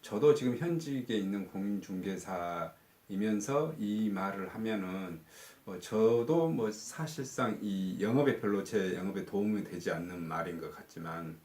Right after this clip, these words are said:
어, 고객의 입장에서 보면은 그 공인중개사분들의 그 성향도, 어,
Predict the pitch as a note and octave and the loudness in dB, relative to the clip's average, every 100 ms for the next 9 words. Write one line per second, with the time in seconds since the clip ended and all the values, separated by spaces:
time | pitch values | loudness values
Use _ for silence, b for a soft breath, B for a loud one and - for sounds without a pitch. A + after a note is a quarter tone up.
0 | b b b b b b _ G#2+ G2 F#2+ | b b b b b b _ -10 -6 -6
1 | F#2 - D#3 D#3+ D3+ C3+ C#3 B2+ G2+ - | -6 2 4 6 6 8 6 6 2 2
2 | A2 G#2+ - - G2 G2 G2+ B2 D3 D#3+ | 2 2 -2 -8 -6 -4 -2 -2 -4 -8
3 | B B B B B G#2 F#2 B2 E3 E3 | B B B B B -14 -4 2 2 2
4 | C3+ C#3+ - C#3 B2 A2+ G#2+ G#2+ G2+ - | 0 0 0 -2 0 0 4 2 2 -2
5 | G3+ F#3+ D3 G#2+ A2 G#2+ E2 - _ F2+ | 0 2 2 2 2 2 -2 -10 _ -14
6 | E2+ E2 | -12 -12